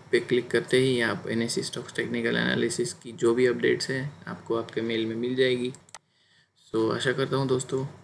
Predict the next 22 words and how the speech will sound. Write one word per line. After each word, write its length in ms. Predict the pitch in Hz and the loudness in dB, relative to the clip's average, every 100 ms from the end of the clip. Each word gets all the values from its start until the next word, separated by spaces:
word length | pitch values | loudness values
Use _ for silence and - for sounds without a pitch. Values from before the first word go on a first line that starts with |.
| - | -14
आपको 280 | 110 104 120 | -14 -6 -4
हमारा 160 | 120 120 | 0 0
वीडियो 240 | 120 120 | 2 2
अच्छा 220 | 117 - | 2 0
लगा 200 | 123 123 | 0 0
होगा। 360 | 123 117 120 - - - _ _ _ | 0 0 -2 -6 -16 -20 _ _ _
अगर 180 | 113 113 | -4 -2
आपको 260 | 117 - 117 | -2 -4 -4
हमारा 180 | 120 117 | -2 -2
वीडियो 240 | 117 117 | 0 0
अच्छा 200 | 117 127 | 0 -2
लगा 200 | 123 120 | 0 0
है, 180 | 120 117 | 0 -2
तो 340 | - 113 110 - - _ _ | -4 -4 -6 -12 -20 _ _
अपने 200 | - 123 | -12 -6
दोस्तों 360 | 117 120 - 123 | 0 0 0 -2
के 140 | - | 0
साथ 180 | 117 120 | 2 0
फॉरवर्ड 420 | 117 - 113 120 | -2 -2 0 0
कीजिए, 340 | 120 123 120 120 | 0 0 2 2
जो 160 | 120 | 0
कि 380 | 110 117 110 117 | -2 -2 -2 -2